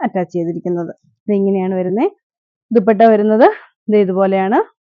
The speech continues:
ഇത് ഹെവി ആയിട്ടുള്ള എംബ്രോയിഡറി വർക്കും ബീഡ്സ് വർക്കും കൊടുത്തിട്ടുള്ള ഹെവി ആയിട്ടുള്ള പാർട്ടി വെയർ ആണ്.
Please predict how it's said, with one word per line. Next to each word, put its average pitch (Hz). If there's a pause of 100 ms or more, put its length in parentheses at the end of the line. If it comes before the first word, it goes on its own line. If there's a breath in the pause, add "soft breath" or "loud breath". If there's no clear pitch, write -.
ഇത് 202
ഹെവി 220
ആയിട്ടുള്ള 220
എംബ്രോയിഡറി 214
വർക്കും 240
ബീഡ്സ് 226
വർക്കും 240
കൊടുത്തിട്ടുള്ള 226 (420 soft breath)
ഹെവി 285
ആയിട്ടുള്ള 302
പാർട്ടി 247
വെയർ 247
ആണ്. 220